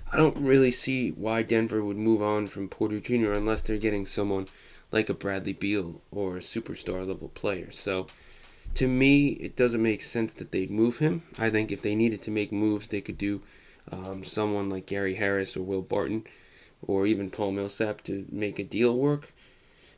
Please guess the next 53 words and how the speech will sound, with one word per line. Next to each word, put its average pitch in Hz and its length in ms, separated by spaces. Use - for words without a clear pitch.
I - 100
don't 123 180
think 123 140
they're 117 120
going 113 260
after 107 260
a 107 60
big 110 200
fish - 360
because 107 260
I 107 80
don't 107 140
know 104 140
if 104 120
any 110 240
big 110 240
fish - 360
are 101 140
out 120 200
there. 147 260
So 110 460
I 120 100
think 143 200
this 139 180
is 107 100
true 117 480
that 104 300
they 107 140
would 127 520
only 110 240
trade 101 260
him 101 120
for - 140
a 95 40
superstar, 101 540
so - 140
he's 98 100
probably 101 320
not 98 200
gonna 85 120
get 95 220
moved, 104 440
uh, 95 180
at 98 120
all. 60 220
Then 147 220
we 143 140
have 117 360
Andre 120 300
Drummond 110 420
drawing 104 300
significant 104 840
interest. - 640